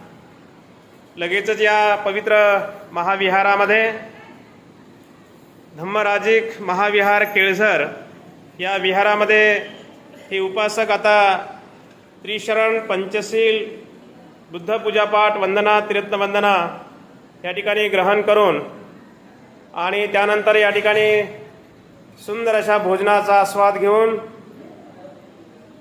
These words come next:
नागपूरच्या दिशेने ही धम्मसहल रवाना होणार आहे.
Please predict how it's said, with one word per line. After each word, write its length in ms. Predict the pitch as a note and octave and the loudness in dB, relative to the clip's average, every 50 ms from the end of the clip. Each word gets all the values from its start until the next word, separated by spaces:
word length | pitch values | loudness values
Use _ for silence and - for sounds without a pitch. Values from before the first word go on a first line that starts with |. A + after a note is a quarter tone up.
| - - | -20 -12
नागपूरच्या 540 | E3+ E3 F3+ E3+ - - G3+ G3 G#3+ A3 A3 | -8 -8 -8 -6 -6 -6 -6 -2 0 0 0
दिशेने 600 | G3+ G3 F#3+ G3+ G#3+ G3+ G#3 G#3+ G#3+ G#3+ G#3 G3+ G3 F3 - - - - - - - - - - - - - - - - - - - - - - - - - - - - - | 0 0 0 0 2 2 2 4 2 2 2 0 -2 -4 -8 -14 -16 -20 -20 -20 -20 -20 -20 -20 -20 -20 -20 -20 -20 -20 -20 -20 -20 -20 -20 -20 -20 -20 -20 -20 -20 -14 -10
ही 80 | G3+ G3+ | -8 -6
धम्मसहल 600 | F3 F3+ F#3+ G3+ G#3+ G3+ G#3+ G#3+ G3+ G3+ G#3 G#3 | -6 -4 -2 -2 -2 -2 0 2 4 4 4 4
रवाना 340 | G3 F#3+ F#3 G3 G3 G3+ G3+ | 4 4 4 4 4 4 4
होणार 300 | F#3+ F#3 F#3+ F#3+ F#3+ F#3+ | 4 4 4 4 4 4
आहे. 320 | F#3+ F3+ F3+ F3+ E3 C#3 | 4 2 2 0 -2 -4